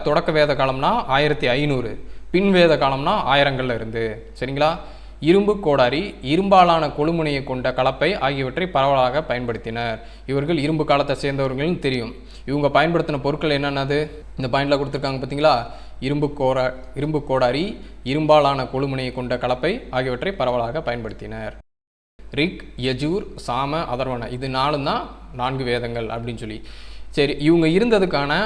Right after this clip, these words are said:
இப்ப தொல்பொருள் சான்றுகளை பார்க்க, சான்றுகள் என்னென்ன கிடைச்சிருக்கு அப்படின்னு சொல்லி பார்ப்போம். முதல்ல வேதகால இலக்கியங்கள். வேதகால இலக்கியங்களை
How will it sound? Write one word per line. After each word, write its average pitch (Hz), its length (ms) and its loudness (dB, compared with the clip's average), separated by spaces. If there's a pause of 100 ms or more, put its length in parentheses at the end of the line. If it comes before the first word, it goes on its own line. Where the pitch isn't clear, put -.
(200)
இப்ப 139 300 0
தொல்பொருள் 156 480 2
சான்றுகளை 139 420 2
பார்க்க, 123 340 0 (280)
சான்றுகள் 156 540 2
என்னென்ன 156 220 2
கிடைச்சிருக்கு 147 500 2
அப்படின்னு 123 280 -4
சொல்லி 127 140 -6 (100)
பார்ப்போம். 117 360 -2 (800)
முதல்ல 131 380 0
வேதகால 160 480 6
இலக்கியங்கள். 123 720 -2 (720)
வேதகால 190 500 6
இலக்கியங்களை 147 520 -2